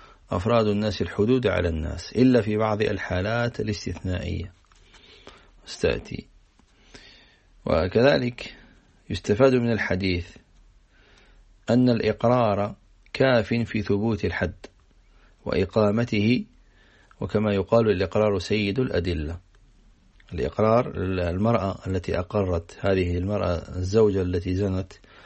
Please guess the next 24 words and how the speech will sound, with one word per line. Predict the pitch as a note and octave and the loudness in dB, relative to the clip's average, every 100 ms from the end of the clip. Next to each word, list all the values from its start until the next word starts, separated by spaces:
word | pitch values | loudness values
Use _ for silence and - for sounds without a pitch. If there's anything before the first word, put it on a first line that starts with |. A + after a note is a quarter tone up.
| - - - - | -20 -20 -20 -2
ماذا | A#2 B2 A2 | 2 4 2
فعل | - F#2 | 0 0
النبي | F#2+ F#2 | 0 -2
صلى | F2+ F2+ | -4 -4
الله | E2+ F2+ | -4 -4
عليه | - | -4
وسلم؟ | |
أرسل | - - C3 | -4 -2 0
أنيساً | A#2+ A#2 B2+ - | 2 2 0 -2
ليسألها، | C3+ B2 C#3 - - F2+ E2 E2 - _ - - - _ _ | -2 -2 -4 -4 -2 -2 -2 -6 -12 _ -20 -20 -20 _ _
فما | - G#2 B2 | 0 2 2
دام، | F3+ F#2 - E2 | 2 0 -2 -4
فما | G2 A2 G2+ G2 G1+ G1+ G2+ C3+ C3 | 0 0 2 0 -2 -4 0 2 2
إن | B2 | 0
أقرت، | G#2 - B2 G2 G2 - - - _ _ - - _ _ _ _ _ _ F#3 | -2 0 0 0 -2 -6 -16 -20 _ _ -20 -20 _ _ _ _ _ _ -8
يعني، | - - - | -6 -6 -8
أقام | B2 D3+ C#3+ | 0 0 2
عليها | A2 A#2+ A2+ G2+ F#2+ - _ - - - - - | 0 -2 -2 -2 -4 -10 _ -20 -20 -20 -14 -4
الحد، | G2 - F2 D#2+ - - | -2 -2 -4 -6 -12 -2
ولو | G2+ A#2+ A#2+ | 4 4 4
لم | A#2+ | 2
يكن | A#2+ A#2 A2 A2 - | 0 -2 -4 -6 -6
الإقرار | G2+ - F#2+ A2+ A2 G2+ F2+ | -2 -2 0 0 2 2 0
كافياً | A2 A#2 G#2 G2+ C3+ | 0 -2 0 -2 -4